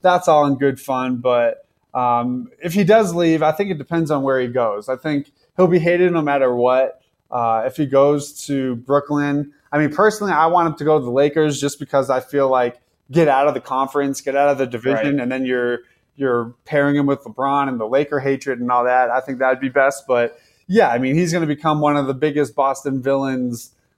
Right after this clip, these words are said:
Speaker 1: uh, in recent memory, just because he was the guy that was supposed to be the cornerstone player that we used assets to get. And then he, you know, burns you, sort of ruins your plan for Anthony Davis,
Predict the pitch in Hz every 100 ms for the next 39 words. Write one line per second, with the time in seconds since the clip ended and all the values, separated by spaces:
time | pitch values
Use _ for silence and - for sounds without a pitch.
0 | _ 123 120 117 117 139 135 143 139 117
1 | 139 170 113 120 135 - 123 139 131 123
2 | 120 - _ _ - 170 165 165 147 156
3 | 135 123 123 131 127 123 127 120 131 127
4 | - 131 127 120 123 117 - 131 131 -
5 | 143 139 123 117 123 120 120 123 120 123
6 | 127 123 123 131 - 143 120 110 113 -
7 | 143 127 127 123 123 127 123 123 _ _
8 | _ _ 131 123 113 117 117 _ 139 143
9 | 135 151 156 139 135 139 147 143 131 117
10 | 120 143 147 156 143 135 151 139 139 139
11 | 135 123 135 127 123 120 120 131 135 -